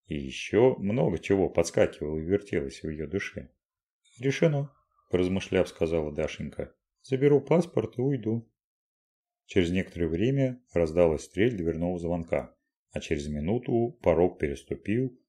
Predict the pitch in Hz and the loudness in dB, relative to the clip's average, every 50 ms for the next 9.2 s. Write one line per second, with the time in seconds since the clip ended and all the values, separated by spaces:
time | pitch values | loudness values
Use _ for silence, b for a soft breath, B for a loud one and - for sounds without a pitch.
0 | _ _ _ _ 78 73 78 92 113 113 120 117 - - 120 110 110 - _ _ | _ _ _ _ -6 0 2 2 4 4 2 0 0 0 0 0 -2 -6 _ _
1 | _ - 78 69 76 78 80 85 87 85 - - - - 76 71 67 64 64 - | _ -10 -8 -8 -6 -6 -6 -4 -6 -8 -10 -12 -12 -10 -10 -8 -8 -10 -12 -14
2 | - - - _ _ _ _ _ _ _ _ _ _ _ _ _ _ _ _ _ | -18 -20 -20 _ _ _ _ _ _ _ _ _ _ _ _ _ _ _ _ _
3 | - 98 107 107 110 110 110 104 - 104 92 - - 101 - - - 143 143 147 | -8 -6 -4 -2 0 0 0 0 0 -2 -2 -2 -4 -8 -8 -8 -8 -6 -6 -6
4 | 139 - - - 82 73 - - _ _ _ _ _ _ - 90 90 90 87 92 | -8 -10 -12 -12 -12 -12 -14 -16 _ _ _ _ _ _ -6 -4 -4 -4 -2 -2
5 | 101 117 117 - - - 110 110 110 110 - - 117 117 120 131 123 107 82 76 | -2 -2 -4 -4 -4 -6 -4 -4 -6 -6 -6 -6 -6 -4 -4 -4 -2 -2 -2 -4
6 | 71 - - - 73 67 - _ _ _ _ _ - 82 80 78 71 73 73 - | -4 -8 -10 -14 -14 -14 -14 _ _ _ _ _ -6 -4 -4 -2 -2 -4 -8 -8
7 | - - 78 73 78 76 73 76 78 76 69 67 69 - - 73 - - _ _ | -6 -6 -6 -4 -4 -4 -4 -6 -6 -8 -8 -10 -12 -12 -12 -12 -12 -12 _ _
8 | _ _ - 92 87 85 - - 85 82 - 80 80 - - 85 78 78 90 110 | _ _ -10 -8 -6 -6 -2 -2 -2 -2 -2 -6 -10 -6 -2 -2 0 2 2 2
9 | 120 127 123 - | 2 0 -2 -8